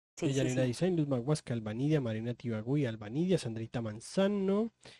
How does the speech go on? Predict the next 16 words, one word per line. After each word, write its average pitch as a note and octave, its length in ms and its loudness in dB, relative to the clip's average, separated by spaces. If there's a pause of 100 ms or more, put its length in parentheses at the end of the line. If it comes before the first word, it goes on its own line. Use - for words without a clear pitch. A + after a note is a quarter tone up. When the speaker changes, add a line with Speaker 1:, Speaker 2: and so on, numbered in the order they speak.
(120)
Speaker 2:
Carolina A#2 540 0
Celi, D3 380 0
Lidia B2 220 2
Ramírez, B2+ 460 -2
Sandrita A#2 420 -2
Arismendi, C3+ 460 0
¿cómo C3 240 -2
estás? C#3 300 0
Susana C3 340 -2
Fajardo, C#3+ 360 4
bueno, C#3 260 4
señoritas. D3 600 4
Speaker 1:
Muy C#4 280 8
buenas F#3 320 4
tardes. D#3+ 340 0
Speaker 2:
Empecemos, D3+ 840 4